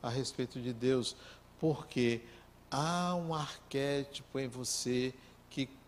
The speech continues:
conduz para encontrar esse tesouro. Chama-se arquétipo divino.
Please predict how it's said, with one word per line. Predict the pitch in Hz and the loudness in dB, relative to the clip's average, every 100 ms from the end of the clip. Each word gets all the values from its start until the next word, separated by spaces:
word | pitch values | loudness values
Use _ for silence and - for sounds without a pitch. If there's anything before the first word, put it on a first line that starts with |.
| - | -18
conduz | - 135 110 117 120 120 117 - - - - - - | -4 -2 2 4 6 4 2 -2 -4 -16 -20 -20 -2
para | 113 117 120 113 - - - - - - - | 2 4 4 0 -4 -18 -20 -20 -20 -20 -4
encontrar | 123 113 113 101 113 113 | -4 -2 -2 -2 2 2
esse | 117 113 - 107 | 2 2 -2 -2
tesouro. | - 110 90 92 90 90 85 - - - - - - - - - | -2 -2 -2 -4 -4 -6 -12 -18 -20 -20 -20 -20 -20 -20 -20 -10
Chama-se | 135 127 123 - - - - - | -6 -4 -4 -6 -10 -18 -18 -8
arquétipo | - - 131 127 123 - - 127 123 - - - - | -6 -2 0 0 -2 -12 -8 -8 -8 -16 -20 -20 -14
divino. | 113 123 - 156 147 90 | -10 -10 -6 -6 -6 -10